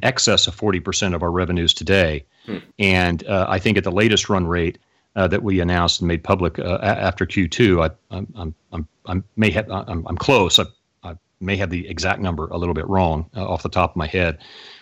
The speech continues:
Speaker 1: but they're at about thirty-four billion dollars.
Speaker 2: Wow.
Speaker 1: So we, uh,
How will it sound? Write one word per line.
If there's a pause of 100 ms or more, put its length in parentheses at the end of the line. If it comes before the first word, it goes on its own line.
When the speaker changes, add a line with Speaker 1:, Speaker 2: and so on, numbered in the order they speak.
(140)
Speaker 1:
but
they're
at
about
thirty-four
billion
dollars. (240)
Speaker 2:
Wow. (140)
Speaker 1:
So
we,
uh,